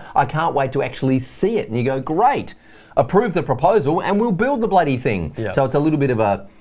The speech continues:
Speaker 1: um, an appetite whetter.
Speaker 2: Mm, definitely.
Speaker 1: Mm.
Speaker 2: And it helps to make sure they've approved something and they kinda can't just go back all the time.
Speaker 1: That's right.
Speaker 2: Yeah,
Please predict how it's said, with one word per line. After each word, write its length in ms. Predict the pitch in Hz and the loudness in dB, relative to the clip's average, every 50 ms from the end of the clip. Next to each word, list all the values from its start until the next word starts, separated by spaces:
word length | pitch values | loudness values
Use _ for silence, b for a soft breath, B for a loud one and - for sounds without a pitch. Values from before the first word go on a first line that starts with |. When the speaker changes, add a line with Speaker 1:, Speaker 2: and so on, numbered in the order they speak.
| - - | -10 -4
Speaker 1:
um, 320 | - 104 101 98 98 98 - | 0 2 2 2 2 0 -2
an 120 | 107 110 | -4 -4
appetite 540 | 113 117 120 123 110 - - 98 92 90 - | -2 -2 -2 -2 -2 -2 -2 -2 -2 -4 -4
whetter. 420 | 87 87 87 - - - 78 78 - - - | -6 -4 -4 -4 -4 -6 -10 -10 -10 -6 -4
Speaker 2:
Mm, 340 | 147 185 185 127 90 - | -2 -2 -2 -2 -4 -6
definitely. 400 | - 139 135 - 127 127 110 98 | -4 -4 -2 -2 -2 -2 -2 -4
Speaker 1:
Mm. 40 | 95 - B B B B | -4 -8 B B B B
Speaker 2:
And 120 | 160 165 160 | -2 -2 0
it 80 | 143 | 0
helps 360 | 135 156 151 139 139 - - - | 0 0 0 -2 -2 -6 -10 -8
to 200 | - - 143 127 | -4 -2 -2 0
make 200 | 127 135 131 127 | 0 0 -2 -2
sure 160 | - - 131 | -2 -2 0
they've 140 | 117 120 113 | 0 0 -2
approved 800 | 110 104 98 - - - 135 139 143 139 139 135 127 123 123 - - - | -2 -4 -8 -8 -4 -2 0 0 2 2 2 0 0 -2 -6 -10 -14 -16
something 680 | - - - 170 175 - - 127 117 127 160 214 226 B B B B B B B B - | -8 -4 -2 -2 -2 -2 -2 -2 -2 -2 -2 -4 -6 B B B B B B B B -4
and 180 | 113 110 104 | -2 0 0
they 80 | 101 107 | -2 -2
kinda 280 | - - 147 147 147 139 | -4 -4 -4 -2 -2 -4
can't 260 | 139 131 127 117 - - - | -4 -6 -8 -8 -8 -10 -10
just 200 | - 120 110 - | -10 -10 -8 -8
go 100 | - 107 | -8 -8
back 260 | 95 104 104 101 95 - | -6 -6 -6 -6 -6 -8
all 80 | 101 92 | -8 -8
the 80 | 95 | -8
time. 160 | 90 - 92 | -8 -8 -8
Speaker 1:
That's 180 | 90 87 87 87 | -8 -8 -6 -6
right. 200 | 87 85 78 78 - - | -6 -6 -6 -8 -10 -8
Speaker 2:
Yeah, 160 | 107 98 85 | -8 -8 -8